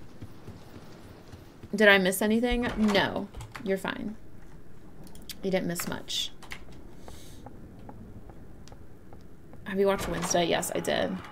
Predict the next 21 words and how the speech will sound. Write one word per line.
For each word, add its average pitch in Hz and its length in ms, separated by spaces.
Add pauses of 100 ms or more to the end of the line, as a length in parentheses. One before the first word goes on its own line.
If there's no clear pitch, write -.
(120)
I 180 60
watched 175 280
it 185 80
a 180 40
while 143 320
ago. 156 380 (500)
<laughs> - 420
I 220 60
think 254 160
they're 349 120
coming 262 260
out 226 80
with 220 140
a 202 40
second 190 340
one. 185 340 (400)
I'm 185 80
not 180 160
too 190 160
sure, - 240
though. 185 300